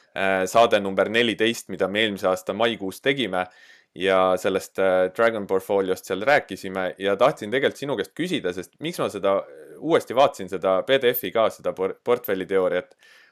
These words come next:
oli see, et, äh, palju on hakatud siis, äh, rääkima sellest, et,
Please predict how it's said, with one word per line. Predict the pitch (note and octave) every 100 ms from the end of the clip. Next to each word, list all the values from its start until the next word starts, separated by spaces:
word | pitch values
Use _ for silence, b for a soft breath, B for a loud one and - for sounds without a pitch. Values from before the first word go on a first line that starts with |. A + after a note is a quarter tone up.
| -
oli | F#2+ G2
see, | C#3+ D3
et, | G#2 _
äh, | F#2+ F#2 F2 _ _ _ _ _ _
palju | B2 C3+ B2
on | G#2 G#2+
hakatud | B2 A#2 - F#2+ -
siis, | G2 - G#2+
äh, | G2 F#2 F#2+ F#2+
rääkima | A#2+ A#2+ - F#2 F#2
sellest, | A#2+ A#2+ G#2 - -
et, | F2